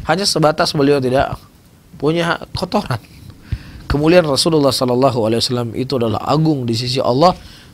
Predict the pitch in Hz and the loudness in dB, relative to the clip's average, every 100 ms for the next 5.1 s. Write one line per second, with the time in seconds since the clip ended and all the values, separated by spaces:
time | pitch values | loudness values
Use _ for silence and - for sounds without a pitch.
0 | - - 113 113 110 - 147 135 104 107 | -10 -6 -2 0 0 0 -2 -2 -4 -6
1 | 117 98 92 92 78 113 101 - 101 95 | -6 -6 -8 -10 -10 -10 -10 -8 -6 -4
2 | 95 107 98 101 104 165 - - - - | -4 -4 -2 -2 -2 -4 -8 -20 -20 -20
3 | - - - - - - - - 98 113 | -12 -8 -6 -6 -8 -12 -16 -8 -4 -2
4 | 113 131 - 196 277 226 170 151 - 98 | 0 -2 0 0 0 2 2 2 -2 -2
5 | 170 | -6